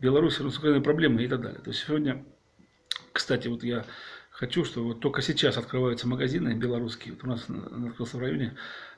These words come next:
продают колбасу. Очень хорошая, я, я рекомендую, на Гаве кто будет, у Кристалла там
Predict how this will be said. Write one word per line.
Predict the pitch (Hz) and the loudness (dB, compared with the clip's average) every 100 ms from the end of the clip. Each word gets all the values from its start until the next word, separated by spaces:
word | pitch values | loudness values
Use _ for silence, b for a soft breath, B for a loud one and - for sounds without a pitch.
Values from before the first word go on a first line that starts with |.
| _ - | _ -10
продают | 123 131 127 | -2 -2 0
колбасу. | 123 117 - | -2 -2 -6
Очень | - - | -8 0
хорошая, | 156 147 120 | 2 2 0
я, | 123 120 135 127 | -4 0 2 2
я | 127 139 | 6 6
рекомендую, | 139 165 170 120 | 6 4 2 2
на | 127 | 2
Гаве | 131 113 | 2 2
кто | 110 139 | 0 0
будет, | 175 127 | 0 0
у | |
Кристалла | 120 135 131 220 131 | 0 0 0 -2 -2
там | 120 | -4